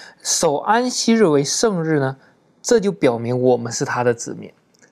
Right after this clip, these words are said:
这里面有两个重点，第一个就是圣日，之前我们的，呃，也有那个弟兄姊妹分享到了，呃，因为上帝把它分别出来，定它为圣日。另外一个就是守，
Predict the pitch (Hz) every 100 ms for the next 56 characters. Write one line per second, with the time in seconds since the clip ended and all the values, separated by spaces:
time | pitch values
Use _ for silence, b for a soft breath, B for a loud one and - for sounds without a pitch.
0 | - 285 185 151 156 196 165 208 151 117
1 | 127 190 151 127 151 190 190 190 165 151
2 | 151 135 - 208 147 123 123 - b b
3 | - 160 131 131 127 113 110 113 120 123
4 | - 131 120 120 123 120 120 120 117 135
5 | 123 123 117 117 117 - 127 120 117 113
6 | 110 - B B - 127 123 127 139 135
7 | 127 151 131 123 113 - 113 - 151 135
8 | 117 113 127 113 101 B B _ 214 151
9 | 120 113 110 - - 139 123 123 - B
10 | B - 285 294 247 180 180 175 175 180
11 | 156 - - 139 -